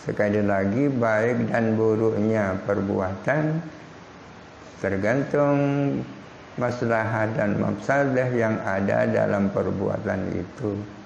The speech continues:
Kalau perbuatan itu mengandung masalah, ya baik. Kalau perbuatan itu mengandung mafsadah, ya jelek. Itu indallah.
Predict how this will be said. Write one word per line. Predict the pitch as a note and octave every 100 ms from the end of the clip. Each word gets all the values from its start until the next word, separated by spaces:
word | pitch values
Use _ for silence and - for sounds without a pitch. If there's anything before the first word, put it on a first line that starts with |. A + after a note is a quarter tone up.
| - - - - - -
Kalau | - G#2 G#2+ G#2+ G#2
perbuatan | G#2+ G#2+ G#2+ G#2+ G#2+ A2 G#2+ A2
itu | G#2+ C3+
mengandung | B2 A2+ A2 G#2+ G#2+ A2
masalah, | A2 G#2+ A2 A2 A2 A#2 D#3 E3
ya | E3 B2 A#2+
baik. | A#2 A2+ A#2+ D#3 G3 - - - - - - G2
Kalau | G2 G2+ G2+
perbuatan | G#2 G2+ G2+ G#2 G2+ G2+ G2+
itu | G#2 G2 G#2+
mengandung | G2+ G2+ G2 G2 G2+ G2+
mafsadah, | G#2 G#2 - G#2 G#2 D3 E3
ya | D3+ B2 B2+ B2+ C3 G#2+ -
jelek. | A#2 C#3 D3+ G#2+ - - G#2 - - - - - - - - - - - - - - - - - - - -
Itu | C#3+ C3 F3 G3
indallah. | D#3 C#3+ C3 B2+ C#3 E3 C#3+ B2